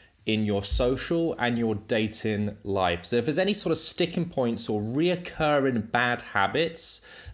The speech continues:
that you may have, throw 'em onto the feed and hopefully we'll sort of unpack them, we'll have a look at them and get them addressed. Okay? So let me just give a few shout outs to these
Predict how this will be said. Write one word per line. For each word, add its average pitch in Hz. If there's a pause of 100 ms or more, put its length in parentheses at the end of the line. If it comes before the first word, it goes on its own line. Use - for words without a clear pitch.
that 117
you 113
may 104
have, 92 (480)
throw 143
'em 170
onto 160
the 131
feed 95 (440)
and 113
hopefully 110
we'll 110
sort 104
of 107
unpack 110
them, 117
we'll 104
have 101
a 101
look 117
at 107
them 110
and 104
get 95
them 98
addressed. 87 (540)
Okay? 120 (1000)
So 120 (140)
let 120
me 131
just 117
give 107
a 98
few 110
shout 120
outs 123
to -
these 107